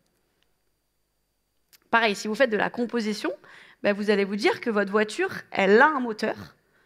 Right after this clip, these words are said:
alors que votre voiture, c'est un véhicule. Donc, dans le cas, euh, de c'est un véhicule, c'est plutôt de l'héritage. Vous pouvez même faire des interfaces dans le cas de, euh, is E. Par contre,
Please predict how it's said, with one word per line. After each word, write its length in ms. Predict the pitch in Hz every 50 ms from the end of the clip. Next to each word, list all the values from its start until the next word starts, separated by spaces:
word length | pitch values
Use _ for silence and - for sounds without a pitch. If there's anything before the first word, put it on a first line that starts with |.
| _ _ _ _
alors 320 | - 214 208 202 202 208 -
que 320 | - 240 233 226 220 220 - - _ _ _ -
votre 160 | 190 202 196
voiture, 400 | 202 208 208 208 - 320 370 - -
c'est 300 | - - - 302 294 -
un 100 | 262 240
véhicule. 420 | 226 233 226 214 - - 170 - - _ _ _ _ _ _ _
Donc, 340 | - 208 202 190 - - - 214 - -
dans 160 | 196 226 254
le 80 | 254
cas, 300 | - - 262 226 208 - - -
euh, 120 | 185 175 175
de 140 | 170 175 170
c'est 260 | 170 - 233 - -
un 100 | 202 190
véhicule, 360 | 190 196 196 190 - 240 208
c'est 140 | - - 185
plutôt 200 | - - - 190
de 60 | 180
l'héritage. 380 | 190 196 185 185 175 - 480 440
Vous 60 | 262
pouvez 120 | - - 190
même 160 | 226 277 285
faire 140 | - 339 233
des 140 | 208 196
interfaces 420 | 180 175 - 175 175 - 269 415 -
dans 100 | - 196
le 120 | 175 170
cas 160 | - 190 185
de, 260 | 175 180 185 180 185 -
euh, 80 | - - - -
is 160 | - 190 180 - -
E. 100 | 440 - - - - - - - - - - - _
Par 140 | - 180 -
contre, 340 | 262 330 - - - -